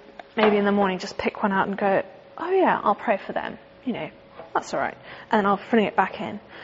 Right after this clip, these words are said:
But then other times when I've got a bit more time, I'll get, get them all out and I'll pray through them. And I put a date, normally, of the day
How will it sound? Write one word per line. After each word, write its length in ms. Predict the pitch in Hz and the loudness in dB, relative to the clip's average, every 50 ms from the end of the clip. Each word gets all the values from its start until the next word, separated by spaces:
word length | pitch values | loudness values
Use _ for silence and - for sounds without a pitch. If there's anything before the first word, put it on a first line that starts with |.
| - - - | -18 -6 0
But 100 | - 254 | 4 6
then 120 | 285 302 285 | 6 8 8
other 220 | - 302 311 339 | 10 8 8 8
times 440 | 339 - - 285 240 220 208 - - | 6 6 6 8 8 8 6 4 4
when 140 | 247 233 226 | 6 6 6
I've 120 | 226 - | 6 6
got 140 | - 240 220 | 6 4 6
a 40 | 220 | 8
bit 200 | - 226 - - | 6 6 6 4
more 140 | 233 214 | 0 -2
time, 400 | - - - 247 208 190 180 - - | -2 0 0 0 2 0 0 0 4
I'll 140 | - 233 233 | 6 6 8
get, 420 | - 285 277 - - - - - | 8 8 6 6 4 -12 0 4
get 140 | 285 - - | 4 4 6
them 140 | 240 254 269 | 8 8 8
all 200 | 285 285 269 226 | 10 10 10 8
out 300 | 190 180 - - - - | 8 4 0 -2 -4 -2
and 80 | - 220 | -2 0
I'll 120 | 208 214 | 0 0
pray 300 | - - - 269 247 247 | -2 4 6 8 8 8
through 320 | 233 - - - 254 247 226 | 6 2 0 2 2 2 2
them. 220 | - - - 202 - - - - - - - - | 0 -4 -8 -10 -12 -16 -16 -16 -16 -16 -2 4
And 280 | - 247 247 247 240 - - - - - - | 6 8 8 8 6 4 0 -10 -2 4 6
I 100 | 262 254 | 6 6
put 300 | - - - 320 - - - - - - - - | 8 10 10 10 10 8 0 -14 -16 -2 2 2
a 40 | 233 | 4
date, 600 | - - 269 247 226 147 107 - - - - - - - - | 10 12 12 12 12 10 6 0 -6 -8 -10 -12 -12 -4 2
normally, 580 | 240 233 226 226 220 214 185 - 156 117 196 - - - - - - - | 4 6 8 8 6 6 4 2 0 -2 -6 -10 -16 -20 -20 -18 0 4
of 140 | - 226 214 | 4 6 6
the 80 | - 220 | 6 2
day 540 | 214 233 214 208 196 185 170 151 170 - | 6 6 6 6 6 4 2 0 -4 -8